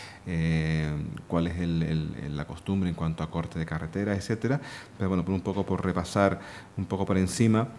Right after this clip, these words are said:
señalar que efectivamente, eh, va a haber, en, a partir de las once de la noche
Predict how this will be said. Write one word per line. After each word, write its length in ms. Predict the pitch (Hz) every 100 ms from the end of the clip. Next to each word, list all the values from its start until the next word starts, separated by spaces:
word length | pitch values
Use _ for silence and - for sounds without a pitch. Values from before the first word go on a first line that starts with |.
| - -
señalar 460 | - 92 87 85 95
que 80 | 101
efectivamente, 760 | 90 80 95 92 104 107 95 85 82 82
eh, 320 | 92 85 82 78
va 40 |
a 140 | 80
haber, 200 | 82 87 82 -
en, 100 | 87
a 80 | 82
partir 360 | 82 82 95 85
de 100 | 90
las 220 | 85 -
once 240 | 92 95
de 60 | 92
la 100 | 90
noche 400 | 110 - -